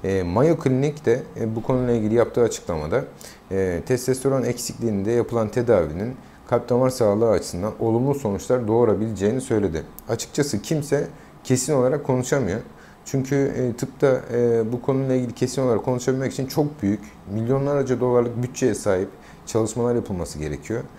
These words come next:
E, ve testosteron patentli bir ürün, patentli bir madde olmadığı için, kimsenin,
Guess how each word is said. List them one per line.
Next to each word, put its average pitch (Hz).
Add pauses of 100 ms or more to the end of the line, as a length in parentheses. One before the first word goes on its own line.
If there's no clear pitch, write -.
(340)
E, 104
ve 131
testosteron 131
patentli 117
bir 135
ürün, 92 (260)
patentli 113
bir 131
madde 101
olmadığı 113
için, 82 (460)
kimsenin, 135